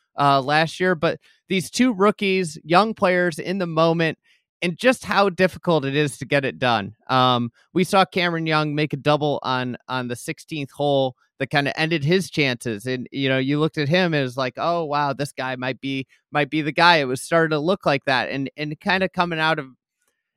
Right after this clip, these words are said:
at that point in his season, it was a real surprise that he was there. I don't think it is anymore, but, you know, it was a surprise that he'd be in here. And, and then you start to examine, like, it was kind of his coming out party.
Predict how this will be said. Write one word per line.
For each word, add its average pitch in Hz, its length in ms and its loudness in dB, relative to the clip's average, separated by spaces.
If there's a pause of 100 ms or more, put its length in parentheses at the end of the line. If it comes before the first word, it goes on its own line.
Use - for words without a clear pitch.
at 151 200 2
that 175 260 0
point 170 380 -6
in 151 120 -4
his 147 220 -2
season, 175 460 -2
it 139 160 -2
was 139 240 -2
a 135 80 -2
real 151 340 2
surprise 160 680 -2
that 127 160 -2
he 120 60 -4
was 107 180 -4
there. 92 240 -4
I 120 100 0
don't 123 160 -2
think 135 160 -8
it 131 80 -8
is 123 220 -6
anymore, 131 720 2 (340)
but, 151 300 2
you 156 100 2
know, 143 140 4
it 143 80 4
was 139 160 2
a 139 40 -2
surprise 170 600 0
that 143 160 -4
he'd 131 160 -4
be 143 260 0
in 147 160 0
here. 139 260 0
And, 131 240 -4
and 147 160 -4
then 165 140 -2
you 160 80 -2
start 156 320 -2
to 160 100 0
examine, 139 540 -2
like, 151 180 -2
it 170 60 0
was 180 160 2
kind 214 240 -2
of 180 80 -4
his 170 220 -2
coming 156 340 -4
out 135 240 0
party. 107 400 -2